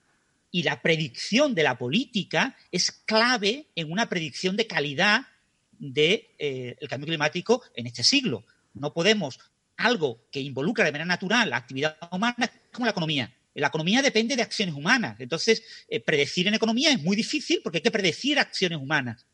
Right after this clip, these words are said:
y hay que predecirlas con, con años. Entonces, si queremos predecir cuál va a ser el efecto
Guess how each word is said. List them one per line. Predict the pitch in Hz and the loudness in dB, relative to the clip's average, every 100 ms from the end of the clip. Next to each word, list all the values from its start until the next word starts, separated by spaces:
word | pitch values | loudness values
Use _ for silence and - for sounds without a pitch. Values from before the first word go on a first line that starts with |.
| _ _ - | _ _ -8
y | |
hay | 131 | -4
que | |
predecirlas | 160 160 185 208 | -2 -2 0 -2
con, | - 151 131 _ - | -2 -12 -12 _ -8
con | 143 | 2
años. | 220 202 127 | 2 2 -6
Entonces, | 160 180 - - | -4 -4 -4 -8
si | 139 | -4
queremos | 156 220 | -2 2
predecir | 226 214 - 196 _ - | 4 4 4 -2 _ -2
cuál | 185 202 | 0 2
va | |
a | 196 | 0
ser | 220 | 0
el | 214 | 0
efecto | 208 240 - - 147 | 0 -2 -6 -8 -8